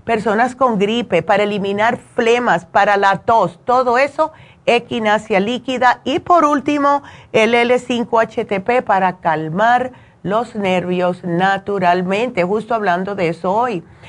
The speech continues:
Ansiedad, depresión, dolores físicos, insomnio, L cinco H T P. Así que esos son los especiales que sí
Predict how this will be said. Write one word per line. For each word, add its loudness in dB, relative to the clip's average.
Ansiedad, 2
depresión, -2
dolores 0
físicos, -6
insomnio, -2
L -2
cinco -4
H -2
T -2
P. -6
Así -2
que 0
esos 0
son 0
los -2
especiales -2
que -4
sí -8